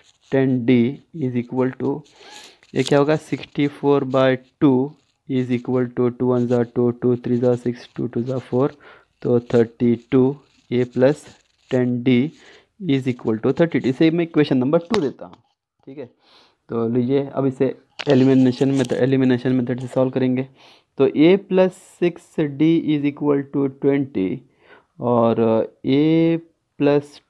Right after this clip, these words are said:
ten D is equal to thirty two। तो इसे सॉल्व करने पर ये माइनस, माइनस, तो ये कैंसिल हो गया। तो माइनस फ़ोर डी is equal to minus twelve। तो D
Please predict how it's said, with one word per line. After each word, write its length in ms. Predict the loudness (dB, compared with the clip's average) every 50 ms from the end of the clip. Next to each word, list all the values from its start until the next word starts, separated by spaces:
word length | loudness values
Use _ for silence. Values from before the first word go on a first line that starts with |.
| -4 -2
ten 220 | -2 -2 0 -2 -2 -4 -2 0
D 120 | 2 2 2 0 -2 -4 -6 -6
is 180 | -4 -4 -4 -6
equal 320 | -8 -6 -4 -2 -2 -2 -4 -4 -4
to 140 | -4 -4 -4 -4 -4
thirty 400 | -4 -4 -4 -6 -4 -2 -2 -2 -2 -2 -2
two। 140 | -2 -2 -2 -6 _ _ _ _ _ _ _ _ _ _ _ _ -10
तो 80 | -8 -8
इसे 240 | -6 -4 -2 -4
सॉल्व 320 | -4 -4 -6 -6 -4 -4 -6
करने 400 | -4 -4 -4 -2 -2 -2 -2 -4 -6 _ -4
पर 140 | -4 -4 -6 -6 -18 -20 _ _ _ _ _ -14 -10
ये 40 | -8
माइनस, 480 | -6 -4 -4 -4 -4 -4 -6 -8 -14 -20 -20 -20 _ _ _ _ _ _ _ _ _ _ _ _ _ _ _ _ _ _ _ _ -14 -12
माइनस, 280 | -12 -10 -10 -12 -14 -14 _ _ _ _ _ _ _ _ _ _ _
तो 80 | -12 -10
ये 40 | -6
कैंसिल 340 | -2 -2 -2 0 2 2
हो 80 | 2 4
गया। 220 | 2 2 0 -2 -6 _ _ _ _ _ _ _ _ _ -4
तो 100 | -2 0
माइनस 440 | 2 2 2 2 2 0 -2 -4 -6 -12 -4
फ़ोर 260 | 0 2 4 4 2 2
डी 180 | 2 2 4 4 2 0 -4 -4
is 160 | -4 -2 -2 -2
equal 360 | -6 -6 -6 -2 0 0 0 0 -2 -4
to 120 | -2 -2 0 0 0 0 -2 -2
minus 420 | -2 -2 -2 -2 -2 -4 -6 -10 -20 _ _ _ -6 -2
twelve। 280 | 0 0 0 0 -2 -4 _ _ _ -20 -20 -20 _ _ _ _ -4
तो 180 | 0 0 0 0 0 0
D 140 | 2 2 4